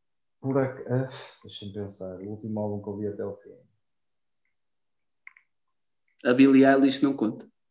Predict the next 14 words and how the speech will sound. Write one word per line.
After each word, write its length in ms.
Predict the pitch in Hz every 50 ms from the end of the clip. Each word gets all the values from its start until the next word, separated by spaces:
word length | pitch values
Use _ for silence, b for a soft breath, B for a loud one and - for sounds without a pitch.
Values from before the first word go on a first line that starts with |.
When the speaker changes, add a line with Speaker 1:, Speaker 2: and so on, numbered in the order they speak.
| _ _ _ _ _ _ _ _ _ _ _ _ _ _ _ _ _ _ _ - - _ _ _ _ _ _ _ _ _ _ _ _ _ _ _ _ 107
Speaker 1:
Ah, 160 | 107 110 104
por, 180 | - 110 123
olha, 180 | 127 127 120 117
por 80 | 120 139
acaso 240 | 139 143 143 135 143
acho 120 | 139 143
que 60 | -
foi 100 | - 139
o 80 | 135 135
último 300 | 135 135 135 131 127 127
álbum 240 | 127 123 123 127 123 120
do 60 | 123
Revolution 440 | 123 120 123 127 123 123 127 120 120
Within. 380 | 123 120 113 107 98 95 98